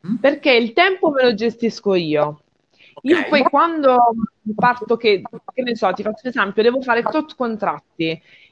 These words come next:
Speaker 2: io, mm, parto col presupposto, io non lo faccio per l'azienda, lo faccio per me. L'azienda me la devo sentire mia, quindi io lavoro per conto mio. Io se parlo bene dell'azienda,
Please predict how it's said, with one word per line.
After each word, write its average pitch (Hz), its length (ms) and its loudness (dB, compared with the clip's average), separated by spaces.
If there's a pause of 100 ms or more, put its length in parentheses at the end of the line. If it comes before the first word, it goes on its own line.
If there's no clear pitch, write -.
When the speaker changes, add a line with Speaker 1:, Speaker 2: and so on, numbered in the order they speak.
Speaker 2:
io, 311 300 0
mm, 240 260 -4
parto 302 280 0
col 254 140 4
presupposto, 277 580 -4
io 285 100 0
non 233 80 0
lo 285 120 0
faccio 190 320 -2
per 185 120 -4
l'azienda, 170 520 -2
lo 151 120 -2
faccio 247 320 -4
per 247 280 -2
me. 170 120 -2 (1160)
L'azienda 220 560 0
me 214 80 0
la 220 100 2
devo 247 320 0
sentire 247 460 -2
mia, 180 360 -2 (300)
quindi 233 260 -2
io 247 120 2
lavoro 226 340 2
per 233 220 -4
conto 254 400 -2
mio. 165 420 -6 (320)
Io 277 140 0
se 254 160 2
parlo 311 320 0
bene 208 180 -2
dell'azienda, 170 760 -4